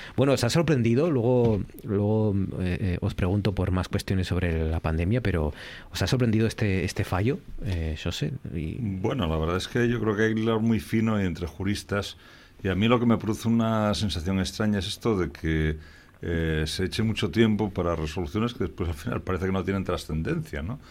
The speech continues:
Speaker 2: Entonces yo no sé si, si acaso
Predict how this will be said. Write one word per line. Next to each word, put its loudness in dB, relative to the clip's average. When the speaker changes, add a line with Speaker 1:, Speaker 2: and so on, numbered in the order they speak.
Speaker 2:
Entonces -4
yo 4
no 0
sé 0
si, -2
si -2
acaso 0